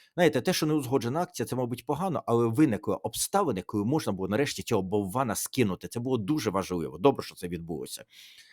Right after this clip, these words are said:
Але раптом полізли у нас деякі, і от зараз, дивлячись на те, що вони потім робили, у мене виникає питання: може, це неспроста, може, це не випадково.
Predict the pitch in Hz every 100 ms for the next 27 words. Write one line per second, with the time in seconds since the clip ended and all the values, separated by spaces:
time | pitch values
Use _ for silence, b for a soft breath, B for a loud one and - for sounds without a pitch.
0 | - 175 240 170 131 - 107 - 143 160
1 | 233 190 147 151 131 170 185 - 98 104
2 | 95 113 117 196 B B B _ 147 147
3 | 143 135 107 143 117 120 - 120 117 -
4 | 107 110 - 110 104 110 151 262 156 196
5 | 220 202 208 208 208 160 113 127 160 160
6 | 160 - 151 - 220 170 107 - 123 123
7 | 127 - 214 143